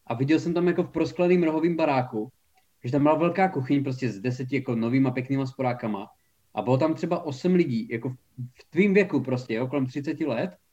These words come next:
a, a něco tam jako klohnili, něco se učili vařit a mně došlo, že jsou to kurzy vaření a já jsem nikdy nic takového neviděl a mně to připadá jako, samozřejmě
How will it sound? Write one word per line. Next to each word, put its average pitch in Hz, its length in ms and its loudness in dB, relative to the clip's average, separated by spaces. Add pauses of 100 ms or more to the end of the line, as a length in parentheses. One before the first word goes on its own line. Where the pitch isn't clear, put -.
(480)
a, - 340 -4 (160)
a 127 80 -8
něco 151 280 0
tam 180 140 4
jako 180 180 2
klohnili, 180 460 4
něco 120 220 0
se 131 100 -6
učili 143 260 -2
vařit 143 300 -4
a 113 120 -10
mně 123 120 -2
došlo, 139 220 -4
že 135 60 -12
jsou 160 180 -4
to 165 120 -6
kurzy 160 300 0
vaření 139 440 0 (500)
a 120 40 -4
já 120 60 2
jsem 147 160 2
nikdy 151 200 8
nic 165 100 -2
takového 180 280 2
neviděl 196 320 2
a 107 60 -4
mně 117 140 -2
to 139 100 -4
připadá 135 300 -4
jako, 180 260 -4 (280)
samozřejmě 160 560 2